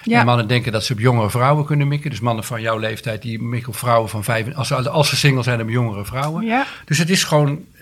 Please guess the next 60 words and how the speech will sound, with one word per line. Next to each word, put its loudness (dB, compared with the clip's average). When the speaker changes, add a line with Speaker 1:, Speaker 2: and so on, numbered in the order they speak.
Speaker 2:
je, -2
je 4
hebt 4
gewoon, 2
je 2
zi-, -2
hebt 4
gewoon 2
te 2
maken 2
met 4
een 4
lullige 2
situatie, 4
punt. -2
Speaker 1:
Ja, 4
ja. -2
Ook 0
nota -2
bene -2
zelf 4
gecreëerde -2
situatie, -8
hè? -4
<laughs> -
Ja. -2
Speaker 2:
Ja, 6
nou, 6
ik 6
Speaker 1:
Ja, 4
Speaker 2:
neem 10
aan 6
dat 4
je 2
Speaker 1:
ja. 4
Speaker 2:
huidige 4
status 4
je -2
beter 2
bevat 0
dan -2
dat -4
je -4
nog -4
bij -2
elkaar -4
Speaker 1:
Zeker, 2
Speaker 2:
was. -2
Dus -6
Speaker 1:
zeker. -4
Speaker 2:
dat -6
heb -2
je -10
Speaker 1:
Ja. -4
Speaker 2:
inderdaad 2
zelf 4
gecreëerd, -2
Speaker 1:
Ja, -4
Speaker 2:
maar 4
Speaker 1:
ja. -4